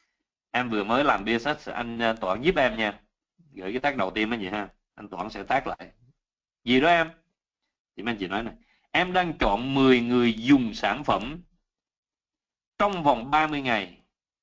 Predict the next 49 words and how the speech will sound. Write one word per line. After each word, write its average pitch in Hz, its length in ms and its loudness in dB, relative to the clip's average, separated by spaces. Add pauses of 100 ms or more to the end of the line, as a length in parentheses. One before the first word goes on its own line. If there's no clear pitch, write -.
(380)
và 104 500 4 (520)
cho 135 140 6
em 135 100 4
biết 165 160 6
cái 160 140 0
kết 180 200 0
quả, 98 280 2
vì 101 80 -4
đây 113 180 2
là 110 80 0
một 90 160 -10
cái 131 80 -4
sản 110 220 -6
phẩm 120 160 -10
rất 214 280 -2
độc 101 200 -4
đáo 113 220 4
của 104 100 -6
công 113 200 -6
ty 110 160 -2
của 107 80 -2
em, 107 240 0
nó 120 60 -6
giúp 202 300 2
cho 143 140 -2
con 123 180 -2
người 90 320 -4 (460)
có 214 160 6
được 127 160 2
cái 123 80 -4
sức - 200 -10
khỏe 92 260 -2
và 120 60 0
đồng 87 200 -8
thời, 87 300 -8 (760)
à, 85 260 -10 (420)
phòng 98 240 -10
chống 151 160 -2
được 110 140 0
bệnh 90 160 -8
tật. 82 120 -8 (880)
Anh 156 220 -4
dùng, 120 380 0
chỉ 208 260 2
dùng 143 240 2
ba 165 180 4
mươi 156 180 -4
ngày 113 260 0
thôi 107 180 -8